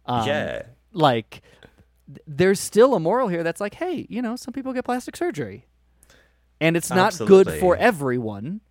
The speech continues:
Speaker 1: but it's good for some people.
Speaker 2: Yeah.
Speaker 1: Um, and, like, that's, that's a real intense, deep moral there. That's not
Speaker 2: It's, it's one of the, it, it's so <laughs> strange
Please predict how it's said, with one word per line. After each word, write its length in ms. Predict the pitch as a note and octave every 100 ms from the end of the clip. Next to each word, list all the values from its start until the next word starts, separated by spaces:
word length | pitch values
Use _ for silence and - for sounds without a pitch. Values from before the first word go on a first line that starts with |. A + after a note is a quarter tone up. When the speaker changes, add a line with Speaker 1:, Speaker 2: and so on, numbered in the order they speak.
| _
Speaker 1:
but 120 | - A3
it's 160 | A3
good 220 | - G3+
for 140 | G3 A3+
some 300 | - C#4+ A3+
people. 480 | - A2+ - - _ _ _ _
Speaker 2:
Yeah. 420 | F2+ A2 C3+ D2+ D2 - _ _ -
Speaker 1:
Um, 420 | C3+ B2+ A#2+ A2+ -
and, 120 | C3
like, 180 | A#2 -
that's, 340 | C#3 - - _ _
that's 240 | E3 G#3
a 60 | C#3
real 320 | B2+ F3+ F#3
intense, 680 | C#3+ - E3+ E3+ - - - _ _ _ _ _ B2+
deep 380 | D3 F3+ F#3 - - - _ _ _ _ _
moral 420 | - E3+ C4+ E3+ A2+
there. 440 | G#2 G2+ B2+ E3+ _ - D3+
That's 180 | C#3 D3+
not 240 | E3 F3+
Speaker 2:
It's, 40 | -
it's 200 | D#3+ D3+
one 140 | F3
of 60 | G#3+
the, 140 | G3 - -
it, 240 | A#2+ -
it's 220 | C#3 B2+ -
so 240 | - F#3
<laughs> 0 |
strange 720 | G#3 - - D3+ C3 B2 -